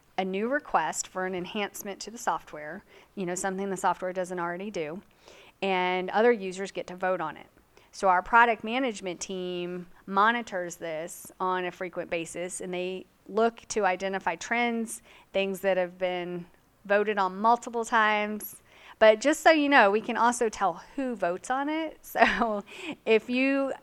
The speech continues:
get your entire company to vote on it and you're sixty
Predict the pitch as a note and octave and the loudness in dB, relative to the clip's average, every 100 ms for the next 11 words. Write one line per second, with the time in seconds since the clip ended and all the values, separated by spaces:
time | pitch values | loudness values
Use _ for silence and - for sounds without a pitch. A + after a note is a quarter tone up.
0 | _ _ _ _ A#3+ A#3+ A#3 A3+ G#3+ G#3+ | _ _ _ _ 2 4 6 4 2 6
1 | A3+ A3 A3 G#3+ G#3+ G#3 F#3+ F3+ F#3+ G3 | 6 6 4 0 0 -4 -4 0 0 2
2 | F3+ F3+ F3+ F3+ F#3 F3+ F3+ F#3 F3+ - | 0 0 -2 -4 -4 -4 -2 -2 -4 -6
3 | - G3 - G3 F#3 F3+ F3+ | -10 -10 -10 -10 -8 -6 -8